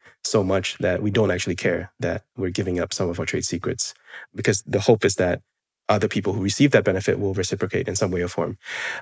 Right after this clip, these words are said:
But I found that just much more fitting to my natural inclination. But also, I think I found that my career grew much better in a healthier way, in a sense that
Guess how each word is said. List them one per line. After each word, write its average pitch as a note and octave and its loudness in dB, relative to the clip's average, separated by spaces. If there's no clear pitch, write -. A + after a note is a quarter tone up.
But - 8
I C#3 6
found D3 8
that C3+ 10
just - 0
much A2+ 2
more A2 4
fitting G#2 2
to A#2 0
my G#2+ 4
natural F#2 0
inclination. F#2+ 0
But - 6
also, A2+ 4
I A#2 6
think A#2+ 4
I G#2 6
found A2+ 4
that G2+ 4
my G2+ 2
career A2+ 6
grew A2+ 4
much G#2 0
better G2+ 2
in G#2 4
a F#2+ 4
healthier G#2 4
way, F#2 4
in G2 2
a - 2
sense G2 0
that F2 0